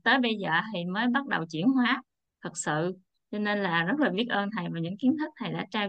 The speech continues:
cho em cũng như cả lớp. Em, ờ, xin, ờ, dừng ở đây ạ. Biết ơn cả nhà và thầy đã chứa đựng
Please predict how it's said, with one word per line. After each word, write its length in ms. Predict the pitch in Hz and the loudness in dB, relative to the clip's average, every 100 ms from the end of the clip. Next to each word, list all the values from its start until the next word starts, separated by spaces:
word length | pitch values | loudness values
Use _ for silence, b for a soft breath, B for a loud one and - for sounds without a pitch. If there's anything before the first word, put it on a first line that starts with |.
| 202 | -2
cho 280 | 196 190 190 - 254 - 220 | 0 0 -2 -10 -18 -14 -8
em 240 | 190 185 | -6 -4
cũng 180 | 180 214 | -2 -2
như 80 | 220 | -2
cả 100 | 180 | -2
lớp. 200 | 190 226 240 _ _ _ _ _ _ _ _ _ _ _ _ _ _ _ _ _ | 0 0 -2 _ _ _ _ _ _ _ _ _ _ _ _ _ _ _ _ _
Em, 320 | 185 185 190 | -6 -4 -4
ờ, 200 | 185 185 185 | -2 -2 -2
xin, 340 | 202 185 185 | -4 -2 0
ờ, 420 | 185 180 175 175 175 | 2 2 2 -2 -2
dừng 220 | 175 156 | -2 0
ở 100 | 151 165 | -2 -2
đây 200 | 208 - | -4 -6
ạ. 140 | - - _ _ _ _ _ _ _ _ _ _ _ _ - | -10 -12 _ _ _ _ _ _ _ _ _ _ _ _ -8
Biết 80 | 233 | 0
ơn 200 | 220 196 | 0 2
cả 100 | 185 | -2
nhà 460 | 208 180 151 147 160 | -2 -2 -2 -4 -2
và 140 | 170 165 | -2 -2
thầy 140 | 165 156 | -4 -4
đã 280 | 143 - - | -6 -6 -6
chứa 100 | - | -6
đựng 180 | 196 143 | -4 -4